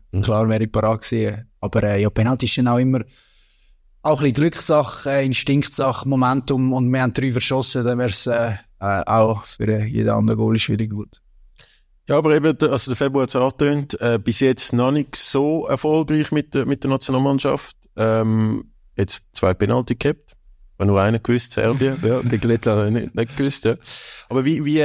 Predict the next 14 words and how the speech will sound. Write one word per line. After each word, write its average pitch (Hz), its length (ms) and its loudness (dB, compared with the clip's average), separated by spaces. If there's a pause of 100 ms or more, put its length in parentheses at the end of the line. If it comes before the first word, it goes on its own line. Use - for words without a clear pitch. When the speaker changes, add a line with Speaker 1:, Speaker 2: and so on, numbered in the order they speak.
(160)
Speaker 3:
wie, 135 160 0
wie 143 440 -2
handhabst 170 520 0
du 165 60 2
das - 140 0
so, 156 380 2
ähm, 131 680 0 (440)
wenn 127 80 0
du 131 80 4
doch 139 200 0
ein - 60 -10
paar 139 300 2
Gegengol 139 680 0
bekommen 135 480 -2